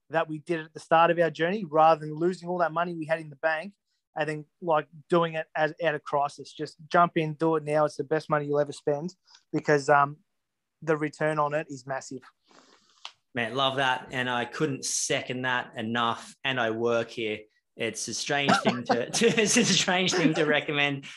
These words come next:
Speaker 2: a product. Or maybe it's not. You know, when you work somewhere, I'm like, "This is so good. I know what's involved. I see the people. I see the change in people and businesses, and,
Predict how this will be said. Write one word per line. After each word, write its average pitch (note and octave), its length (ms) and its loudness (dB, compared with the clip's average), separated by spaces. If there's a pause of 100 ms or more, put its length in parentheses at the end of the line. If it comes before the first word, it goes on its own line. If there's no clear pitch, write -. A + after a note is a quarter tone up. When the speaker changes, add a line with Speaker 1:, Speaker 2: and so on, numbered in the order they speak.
(120)
Speaker 2:
a - 80 -8
product. C#3 360 0
Or - 40 -2
maybe E4+ 240 0
it's D#4+ 120 -6
not. D4+ 380 -2
You D#3 60 -4
know, D#3 120 2
when D#3+ 160 2
you D#3 120 0
work E3 200 -2
somewhere, D3 280 -2
I'm C#3+ 80 -2
like, C3+ 180 -2
"This F3+ 220 -4
is D3+ 220 -4
so D#3 260 0
good. C3+ 380 -2
I C#3 260 -2
know C#3+ 320 2
what's D3+ 240 0
involved. C3 420 -4
I B2+ 80 -2
see C3 320 -4
the C3+ 80 0
people. C3+ 400 -2
I A#2+ 80 -2
see C#3+ 120 -6
the C3 80 -4
change C3 440 -4
in B2 140 -6
people B2+ 400 -4
and A2+ 100 -6
businesses, B2 680 -4
and, A2 220 -6